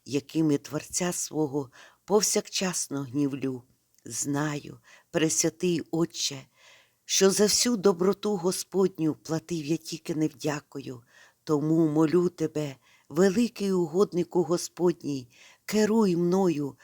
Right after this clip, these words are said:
почуттями мої, всіма частинами тіла, відвертай очі мої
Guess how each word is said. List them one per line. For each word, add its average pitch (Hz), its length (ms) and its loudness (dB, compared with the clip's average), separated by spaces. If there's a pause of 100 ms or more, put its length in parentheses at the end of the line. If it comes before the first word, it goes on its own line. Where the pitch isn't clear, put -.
(200)
почуттями 208 800 -2
мої, 175 640 0 (600)
всіма 214 580 2
частинами 196 800 -2
тіла, 175 580 -4 (320)
відвертай 160 920 -6
очі 185 420 2
мої 156 500 0